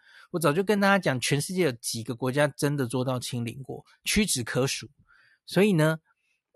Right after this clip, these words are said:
我觉得大家现在都非常担心前面那个机师案的 Delta，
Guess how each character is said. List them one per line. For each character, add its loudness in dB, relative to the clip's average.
我 0
觉 6
得 6
大 6
家 6
现 2
在 4
都 4
非 0
常 0
担 2
心 -2
前 0
面 0
那 -2
个 0
机 -6
师 -4
案 0
的 -4
Delta， 0